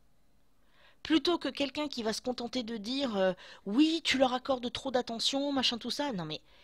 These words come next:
évidemment que j'accorde de l'attention, parce qu'il faut quand même savoir ce qui va se passer selon les contextes. Et donc, le huit mars, pour la Journée internationale des droits des femmes,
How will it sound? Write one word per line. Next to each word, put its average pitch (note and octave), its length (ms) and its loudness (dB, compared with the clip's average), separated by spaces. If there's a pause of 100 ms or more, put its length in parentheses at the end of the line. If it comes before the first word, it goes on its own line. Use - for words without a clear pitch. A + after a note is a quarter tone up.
(160)
évidemment G3 580 4
que - 60 -2
j'accorde E4 300 -2
de D4+ 80 -4
l'attention, D4 460 -2
parce - 180 -4
qu'il - 160 -10
faut A3 140 -8
quand F#3+ 140 -8
même D4 160 -4
savoir A#3 680 -2 (640)
ce - 140 -6
qui B3 140 -2
va G3 120 4
se - 120 -6
passer E4 420 0 (240)
selon A#3 480 -2
les G#3+ 80 0
contextes. - 640 -8 (1500)
Et F#3 120 4
donc, C#4+ 500 0 (300)
le A3+ 180 2
huit G3 180 0
mars, D#3+ 360 -2
pour C4 200 0
la A#3 120 2
Journée F#3+ 240 -4
internationale D#3+ 600 -8
des D3 120 -12
droits E3 280 0
des D3 100 -6
femmes, A#3 360 -2